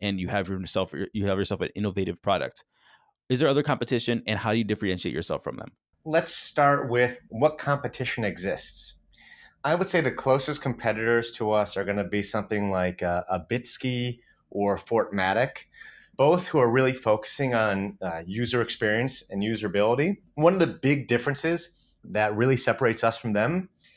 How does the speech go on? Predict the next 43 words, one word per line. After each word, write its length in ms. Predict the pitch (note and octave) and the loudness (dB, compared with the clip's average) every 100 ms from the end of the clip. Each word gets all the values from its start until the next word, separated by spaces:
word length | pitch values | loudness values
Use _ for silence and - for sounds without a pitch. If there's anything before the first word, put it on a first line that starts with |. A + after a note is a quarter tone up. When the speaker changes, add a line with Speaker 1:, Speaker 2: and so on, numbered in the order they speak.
| _ _ _ _ | _ _ _ _
Speaker 2:
is 340 | B2+ B2+ A#2+ A2+ | 0 2 2 2
we're 260 | C3 D3 | 4 6
non-custodial 1080 | C3+ A2+ A2+ - G#2+ - A2 B2 D3 F3 D#3 - _ | 6 6 4 0 -2 2 4 4 4 2 0 -10 _
and 260 | A2+ G#2+ G#2+ | 0 2 4
they 320 | A2+ A#2 A#2+ | 4 4 2
are 220 | G2+ G#2 | 2 2
custodians. 760 | - - - F#2+ F2+ D2 F2 - - - - - | 0 -4 0 2 0 -4 -10 -12 -16 -20 -20 0
So 240 | C3+ C3 | 4 4
they 280 | C3 C#3 D#3 | 4 4 2
hold 380 | B2+ B2+ C3 A2+ | 4 2 2 -2
the 60 | |
private 420 | F#2+ A2 G#2 G2 | -2 2 2 2
keys. 540 | - A#2+ C3 G3 G3+ - - | -4 -4 -2 -2 -4 -8 -6
And 480 | A#2 A#2 A2+ A2 G2+ _ _ _ - | -2 0 0 -2 -6 _ _ _ -2
as 240 | A2 A2 A#2 | 2 2 2
you 80 | |
know, 300 | A2 G#2+ A2 | 4 6 6
and 260 | G#2 G2 G2+ | 4 0 -2
as, 420 | F2+ F#2+ G2+ G2 | -2 0 -2 -2
you 60 | G#2 | -2
know, 400 | F#2 F2+ F#2 - _ | 0 -2 -4 -8 _
Andreas 400 | F#2 G2 G#2+ G#2+ | -4 0 0 0
Antonopoulos 640 | G#2 G#2 - G2 F#2+ G2 F#2+ | -2 -4 -2 -2 0 -2 -4
says, 420 | - F#2 A2 - _ _ _ | -2 0 0 -2 _ _ _
if 160 | A2+ A#2 | -6 0
you 80 | B2 | 2
don't 200 | C3 A#2 | 2 2
hold 300 | B2 B2 A2 | 2 2 0
your 100 | G#2+ | 0
private 360 | A#2 A2 G#2 | 2 2 0
keys, 300 | - A#2 F#2+ | -2 -2 0
you 40 | A2 | 2
don't 200 | G#2 - | 2 2
own 320 | G#2 G2 F#2 | 2 2 0
the, 100 | F2+ - | -4 -8
you 200 | G#2 G2+ | -2 0
don't 180 | G2+ G2 | 0 0
own 220 | F#2+ F2+ | 0 0
the, 120 | E2+ - _ - | -4 -8 _ -6
you 100 | F#2 | -4
know, 80 | E2+ | -4
the 80 | |
crypto. 420 | - D#2 - B1+ | -8 -10 -8 -8